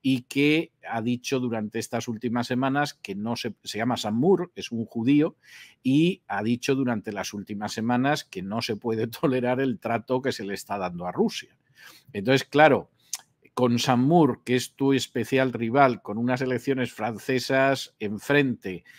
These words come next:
con el daño económico que esto causa a Francia, porque uno de los países que BlackRock anunciaba hace unas horas que podía suspender pagos es Francia. Pues evidentemente Macron tiene que salir para decir, "Yo me llevo bien con todo el mundo y arreglemos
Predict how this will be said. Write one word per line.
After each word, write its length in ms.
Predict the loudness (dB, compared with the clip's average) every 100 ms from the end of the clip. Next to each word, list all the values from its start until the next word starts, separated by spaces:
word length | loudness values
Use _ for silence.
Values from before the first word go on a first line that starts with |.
| _
con 180 | -8 -4
el 160 | -2 4
daño 300 | 4 6 2
económico 800 | 0 0 2 2 2 0 -2 -2
que 140 | -4
esto 260 | -4 -2 0
causa 340 | 0 0 -4
a 40 | -2
Francia, 480 | 4 2 2 -6 -6
porque 220 | -8 -4
uno 120 | -2
de 80 | 0
los 200 | -2 -2
países 560 | -2 -2 0 -2 -2 -4 -20 -14
que 120 | -6 -2
BlackRock 760 | 2 0 0 0 2 2 0 -16 _
anunciaba 680 | -4 -2 -4 -2 2 2 2
hace 140 | -2
unas 260 | -4 -4 -2
horas 220 | 0 0
que 120 | -4
podía 320 | -10 -8 -6 -4
suspender 600 | -6 -8 -8 -4 -2 -2
pagos 520 | 2 2 2 -2 -6 _ _
es 260 | -4 -2 -4
Francia. 680 | 0 4 4 2 -10 -18 -18 _ _ _ -20 _
Pues 200 | -8 -6
evidentemente 680 | -6 -4 -2 -2 -2 0 0
Macron 460 | 0 -2 -6 -6 -6
tiene 220 | -8 -6
que 80 | -6
salir 380 | -4 0 0
para 180 | -2 -6
decir, 380 | -6 -6 -4 -4
"Yo 120 | -4
me 100 | -6
llevo 220 | -4 -4
bien 200 | -2 -2
con 180 | -2 -2
todo 200 | 0 0
el 100 | 0
mundo 320 | 0 2 2
y 100 | 2 0
arreglemos 800 | -4 -6 -4 -2 -2 -4 -6